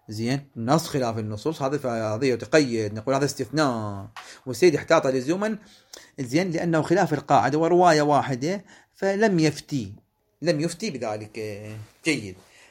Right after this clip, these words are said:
فلهذا قال: "فالأحوط لزوماً عدم الزواج من أختها قبل انقضاء العدة وإن كانت بائنة". زين.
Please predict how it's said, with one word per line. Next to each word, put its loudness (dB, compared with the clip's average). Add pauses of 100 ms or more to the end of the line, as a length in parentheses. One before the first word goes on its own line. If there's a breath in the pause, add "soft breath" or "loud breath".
(120)
فلهذا 6
قال: 4
"فالأحوط 0
لزوماً 2
عدم 2
الزواج 4
من -6
أختها -2
قبل 0
انقضاء 0
العدة -2
وإن -4
كانت -2
بائنة". -10 (320)
زين. -10